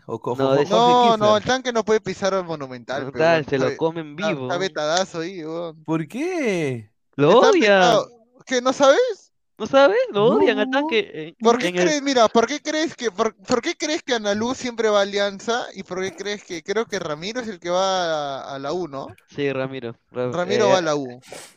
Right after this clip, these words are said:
Speaker 2: eh,
Speaker 3: No es
Speaker 2: Ra-,
Speaker 3: porque
Speaker 2: Ra-
Speaker 3: sean hinchas, ojo, ¿ah? Que ojo, todos sabemos, todos en el periodismo deportivo sabemos de qué equipo es hincha Analu, pero no lo vamos a decir porque no nos corresponde, ¿no?
Speaker 2: Hasta hay fotos, ¿ah? En su Instagram.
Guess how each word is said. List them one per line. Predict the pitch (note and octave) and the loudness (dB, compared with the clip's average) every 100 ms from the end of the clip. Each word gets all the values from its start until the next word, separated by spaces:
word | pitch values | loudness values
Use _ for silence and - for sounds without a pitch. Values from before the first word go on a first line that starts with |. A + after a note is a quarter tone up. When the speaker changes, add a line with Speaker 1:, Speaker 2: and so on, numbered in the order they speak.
| _ _ _ _ - | _ _ _ _ -8
Speaker 2:
eh, | D3 D3+ | -4 2
Speaker 3:
No | D#3 | 2
es | - | 4
Speaker 2:
Ra-, | |
Speaker 3:
porque | C#4 G#3 | 2 0
Speaker 2:
Ra- | |
Speaker 3:
sean | A#3+ B3 B3+ | -2 -2 -4
hinchas, | D#4 - E3 A3 | -8 -6 -4 0
ojo, | A#3 - D3+ | 0 0 -4
¿ah? | D#3 G#3 _ _ _ _ _ _ - | -6 -10 _ _ _ _ _ _ 4
Que | A3+ | 8
ojo, | B3+ G3+ G3 | 8 6 6
todos | C#4+ C#4+ | 6 6
sabemos, | C4 B3+ B3 G3 E3 _ | 4 2 0 -4 -14 _
todos | B3 B3+ A3 | 6 6 6
en | F#3 | 2
el | F3+ D#3+ | -6 -8
periodismo | E3+ A3 G#3+ | -6 -6 -6
deportivo | E3+ F#3 G3 | -6 -2 -2
sabemos | G3 G3 | -2 -4
de | F3 | -6
qué | F3 | -8
equipo | F3 F3 | -12 -10
es | F3 | -10
hincha | F#3+ G3 | -8 -6
Analu, | C#3 D3+ F#3+ | -4 -4 -4
pero | D3 C3 | -4 -8
no | D3 | -6
lo | D#3+ | -6
vamos | D#3 D#3 C#3 | -6 -6 -10
a | |
decir | A#2 E3+ E3+ | -12 -14 -16
porque | - B2 B2+ | -16 -16 -16
no | C3+ | -14
nos | D3 | -14
corresponde, | C3 A#2+ - E3 D#3+ G#2+ G#2+ | -14 -16 -12 -8 -8 -10 -20
¿no? | A#2 | -6
Speaker 2:
Hasta | C#3+ D3 C#3 | -6 -4 -4
hay | |
fotos, | C3+ F3+ - C3 C#3 | -2 -2 -2 -4 -4
¿ah? | G3 | -8
En | C#3+ | -10
su | - C#3 | -12 -12
Instagram. | D3+ C3 B2+ D3 | -14 -14 -14 -18